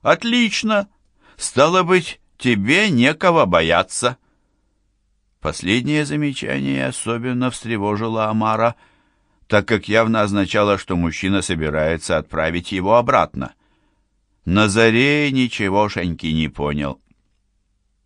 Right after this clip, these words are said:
Амар поник духом, как только увидел, какая пропасть лежит между ними.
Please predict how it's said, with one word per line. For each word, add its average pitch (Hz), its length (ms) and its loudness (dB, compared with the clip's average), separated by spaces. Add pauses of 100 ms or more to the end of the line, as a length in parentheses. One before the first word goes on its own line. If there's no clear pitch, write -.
(140)
Амар 92 460 2
поник 92 520 0
духом, 78 640 -6 (240)
как 95 180 -2
только 95 300 -2
увидел, 92 540 -2 (580)
какая 160 520 2
пропасть 127 960 -6
лежит 82 520 -4
между 80 400 -4
ними. 80 480 -2